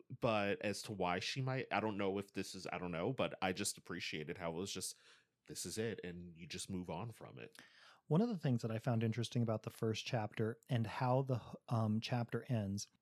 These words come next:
Speaker 2: is this theme of ghosts and ghouls. You have the, the prologue, which, uh, hints at something.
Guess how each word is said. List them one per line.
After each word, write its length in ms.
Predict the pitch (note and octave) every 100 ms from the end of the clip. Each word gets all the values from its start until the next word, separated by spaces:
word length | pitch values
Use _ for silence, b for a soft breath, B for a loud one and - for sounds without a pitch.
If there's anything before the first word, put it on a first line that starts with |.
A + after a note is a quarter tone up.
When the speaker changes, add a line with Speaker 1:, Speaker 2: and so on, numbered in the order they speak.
| _
Speaker 2:
is 280 | C3+ B2+ A2
this 320 | B2 A2+ - _
theme 400 | C#3 C#3 D3 D3 -
of 260 | G#2+ G#2
ghosts 460 | G2+ A2+ A2+ - -
and 220 | B2 A2+
ghouls. 500 | G#2 G#2 F#2+ - - -
You 220 | C3 C3+
have 260 | B2+ C#3 B2+
the, 140 | B2+ - _ _ _
the 480 | B2+ B2 A#2 A#2 A#2
prologue, 680 | - E3 E3 D#3 C#3+ C#3+ D3+ - - -
which, 280 | B2+ - - -
uh, 140 | C#3 C3
hints 380 | B2 D3 C3+
at 80 | C3+
something. 540 | - A2+ G#2 - -